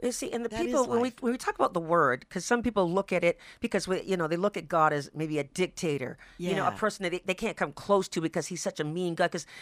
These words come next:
Speaker 1: because that's how the
Speaker 2: No.
Speaker 1: enemy, enemy, enemy wants people to look at him, is that he's not
Speaker 2: Right.
Speaker 1: approachable. But the thing is, what people need to understand is the, the, that the word of God, all right,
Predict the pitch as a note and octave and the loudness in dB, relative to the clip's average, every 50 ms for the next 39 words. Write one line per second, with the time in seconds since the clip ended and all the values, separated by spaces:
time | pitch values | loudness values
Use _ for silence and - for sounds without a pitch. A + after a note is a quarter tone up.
0 | - - _ A#3 B3 C#4+ C4+ B3+ C4 B3+ C#4+ C#4 C#4 C#4 A#3+ G#3 G#3+ - A3 A3 | -20 -12 _ -4 -2 0 2 4 6 6 6 6 6 4 4 4 2 0 0 0
1 | A3 A3 G#3+ - A3+ A3+ A#3+ A#3+ A3 G#3+ G3+ F#3+ F3+ - _ - A3 A#3 A#3+ G#3+ | 0 -2 -2 0 0 0 2 2 0 0 -2 -2 -6 -6 _ -4 -2 -2 -2 -2
2 | F#3+ F3+ F3 F3+ F#3+ F#3+ F#3 - - - G3+ G3 G#3+ E3+ D#3+ E3 G3+ B3+ B3+ - | -2 -4 -4 0 0 0 0 0 -6 -8 -10 -6 -4 -4 -2 0 0 0 0 0
3 | F3 - E3+ F3+ F3+ D#3 C3 C3 - - - - - _ - G#3 F3 D#3+ G3 - | -4 -4 -4 -4 -2 -2 -2 -4 -8 -18 -20 -20 -12 _ 0 0 0 0 -2 -2
4 | - G#3+ G3+ G#3+ G#3+ G3 E3 C#3+ - - - - - C4 B3+ G#3+ - - F3+ C#3 | -2 -6 -4 -2 2 2 2 2 0 -12 -10 0 2 2 2 2 0 -2 -2 2
5 | C#3 C3 A2 - - - - - - - - - _ - A#3 A#3 A3 G#3 - - | 2 0 0 0 -6 -16 -20 -20 -20 -18 -20 -14 _ -2 0 0 0 -6 -4 -8
6 | D4+ D4+ C#4 B3 G#3+ A#3 A#3 - C#4 D4 D4+ C#4 A#3 A3+ G#3 - G3 - F3 E3+ | -8 -4 -4 -4 -4 -4 -4 -4 -4 -4 -4 -4 -2 -4 -2 -2 -2 -2 -2 -4
7 | F3 D#3+ - - F#3 F#3 E3+ E3+ - - D3+ D3 C#3 - - - - - - _ | -4 -8 -6 -4 -2 -2 -2 -2 -2 -2 -2 -2 -2 -6 -12 -18 -20 -20 -20 _
8 | _ F3 F3+ G3+ - F#3 F#3 G#3 - F3 G3 - G3+ G3+ F#3+ - - F3 E3+ F#3 | _ 0 0 0 0 0 -8 -8 -8 -10 -16 2 4 4 4 4 -2 -4 0 2
9 | B3+ D#4+ F#4+ F4+ D4 A3 E3 C#3+ G3 G#3+ G#3 F3 D#3 D3 C#3+ E3+ - _ _ _ | 2 2 2 0 -2 -6 -6 2 2 4 4 6 4 2 2 -2 -6 _ _ _
10 | - - _ - F3+ E3+ F3 F3+ F3+ - - A3 | -20 -10 _ -4 0 4 4 4 4 2 -2 -16